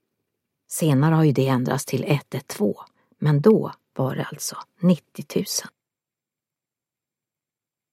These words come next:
Kapitel ett. Hon låser dörren. Bara lampan på byrån får lysa. Obarmhärtigt riktar hon den mot ansiktet.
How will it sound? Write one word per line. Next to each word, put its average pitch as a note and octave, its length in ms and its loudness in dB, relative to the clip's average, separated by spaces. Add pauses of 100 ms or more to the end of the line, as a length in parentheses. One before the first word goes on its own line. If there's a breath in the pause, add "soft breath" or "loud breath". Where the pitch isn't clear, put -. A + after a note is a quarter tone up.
(1160)
Kapitel - 560 -2
ett. - 500 -4 (1800)
Hon F3 200 6
låser C#3 380 4
dörren. C3 480 2 (920 loud breath)
Bara E3 240 10
lampan E3 520 8
på F3 100 4
byrån D#3+ 440 6
får E3+ 120 0
lysa. D3+ 480 -2 (880 soft breath)
Obarmhärtigt D#3 1160 4
riktar D#3+ 460 4
hon B2+ 140 2
den C3+ 140 2
mot C#3 160 0
ansiktet. C#3+ 640 -4